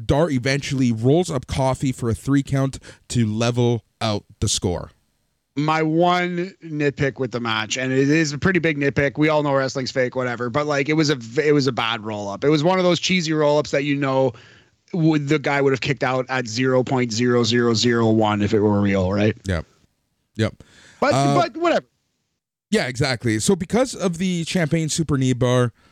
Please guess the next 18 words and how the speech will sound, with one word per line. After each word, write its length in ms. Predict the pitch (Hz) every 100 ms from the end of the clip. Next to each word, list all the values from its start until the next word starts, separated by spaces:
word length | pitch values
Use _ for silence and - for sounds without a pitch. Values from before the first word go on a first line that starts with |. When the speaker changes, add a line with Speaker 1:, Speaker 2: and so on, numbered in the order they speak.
| _ _
Speaker 1:
Coffee 400 | - 151 143 151
is 200 | 123 113
now, 420 | 113 113 113 113 -
um, 380 | 95 98 95 95 104
you 100 | 107
know, 140 | 95
he, 160 | 98 95
he's 240 | 98 107
selling 420 | - 156 151 160
the 80 | 143
leg. 460 | 131 110 107 104 107 - - _
He 120 | -
comes, 380 | 113 160 165 147
uh, 640 | - 104 - 127 117 113 117 127 120
Dar 400 | 143 151 165 139 -
goes 420 | - 143 156 131 -
and, 280 | 131 120 98
and 300 | 113 104